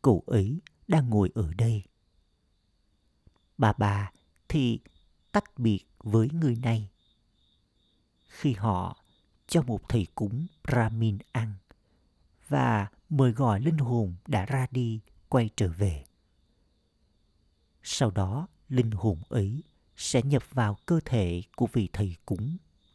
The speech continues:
và nói chuyện. Con người đặc biệt đi hành hương và cầu khấn các linh hồn. Linh hồn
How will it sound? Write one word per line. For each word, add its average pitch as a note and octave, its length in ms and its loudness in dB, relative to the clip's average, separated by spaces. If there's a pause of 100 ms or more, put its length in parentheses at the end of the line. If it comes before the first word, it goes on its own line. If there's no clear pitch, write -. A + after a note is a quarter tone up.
(160)
và A#2 200 2
nói F#2+ 320 -2
chuyện. F#2+ 280 -2 (2500)
Con C#3 260 4
người G2 320 0 (280)
đặc - 260 -2
biệt G#2+ 180 0 (280)
đi C3 140 4
hành F#2 220 -2
hương G#2+ 440 -4 (440)
và B2 260 2
cầu A#2+ 220 2
khấn A#2 460 -4 (280)
các - 300 -4
linh B2+ 220 2
hồn. F2+ 340 -2 (1500)
Linh A2+ 240 2
hồn F#2 240 0